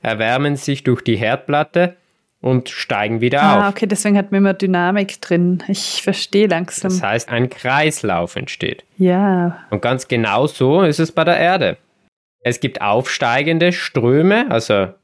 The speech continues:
Speaker 1: die, äh, der Erdkern erwärmt, Material steigt auf, also diese flüssigen, zähflüssigen Schichten,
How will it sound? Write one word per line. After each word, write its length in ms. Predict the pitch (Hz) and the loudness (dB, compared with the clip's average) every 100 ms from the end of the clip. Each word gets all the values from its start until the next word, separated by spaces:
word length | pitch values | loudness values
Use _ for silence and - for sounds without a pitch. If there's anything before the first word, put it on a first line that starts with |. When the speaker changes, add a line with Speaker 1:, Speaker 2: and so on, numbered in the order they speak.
| - | -6
Speaker 1:
die, 380 | 95 95 92 170 | -4 -2 -2 -4
äh, 220 | - - - - - 131 - _ _ - | -10 -14 -14 -16 -16 -20 -20 _ _ -10
der 280 | - - - | -8 -8 -6
Erdkern 920 | 101 107 - - - 101 127 165 190 _ _ _ _ _ _ | -4 -4 -8 -12 -4 -2 -2 -4 -6 _ _ _ _ _ _
erwärmt, 760 | 107 95 98 120 165 - - _ _ _ _ - | -6 -2 -2 -2 -4 -8 -18 _ _ _ _ -8
Material 840 | 92 95 - 101 95 95 110 139 | -6 -6 -6 -4 -2 -2 -2 -4
steigt 580 | - - 104 95 90 - | -8 -8 -4 -4 -6 -8
auf, 460 | - 92 143 - - | -2 0 0 -4 -6
also 220 | 95 98 | -4 -4
diese 600 | 92 92 - 95 92 92 90 | -4 -4 -2 0 2 0 -2
flüssigen, 760 | - - 127 139 147 139 143 | -6 -2 0 0 0 0 -2
zähflüssigen 800 | - 127 131 135 135 - 120 113 | -2 0 0 0 -2 -2 -2 -2
Schichten, 500 | - 151 - - | -4 -6 -6 -8